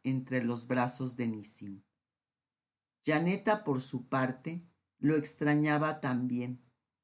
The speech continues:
y pasaba las tardes con Ventura. Salvador, su marido, comprendía el dolor de su esposa y no se molestaba,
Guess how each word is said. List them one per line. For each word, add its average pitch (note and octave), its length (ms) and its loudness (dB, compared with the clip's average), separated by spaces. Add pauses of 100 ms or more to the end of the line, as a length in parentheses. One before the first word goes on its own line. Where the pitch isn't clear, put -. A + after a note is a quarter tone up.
(140)
y D3 120 0
pasaba D#3 520 2
las C3+ 300 0
tardes C#3 420 0
con A#2 260 -2
Ventura. A2+ 680 -2 (840)
Salvador, D3 720 4
su F#3+ 180 -2
marido, C3+ 640 0 (460)
comprendía E3+ 720 0
el F3+ 100 0
dolor D#3+ 380 2
de E3+ 120 0
su E3+ 160 -4
esposa C#3+ 760 -2
y E3 120 0
no E3 180 0
se E3 200 -2
molestaba, C3 840 -2